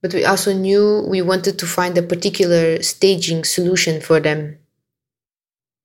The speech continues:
We wanted to first, uh, encourage them to imagine and to choose what they wanted to listen to,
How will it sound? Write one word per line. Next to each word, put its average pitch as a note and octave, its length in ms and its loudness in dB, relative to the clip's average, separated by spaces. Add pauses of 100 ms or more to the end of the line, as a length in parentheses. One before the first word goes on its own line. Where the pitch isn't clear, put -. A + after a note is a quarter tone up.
(1040)
We G#3 160 6
wanted G3+ 600 2
to G3 260 0
first, G3 800 -2 (120)
uh, F3+ 280 -2
encourage G3 640 -2
them F#3 260 -4
to E3+ 320 -4
imagine F#3+ 800 -4
and F3+ 240 -4
to - 80 -20
choose - 640 -4 (500)
what F3+ 260 2
they F3+ 220 0
wanted G3+ 440 -2
to G3 80 -2
listen F#3+ 400 -2
to, C4 280 -4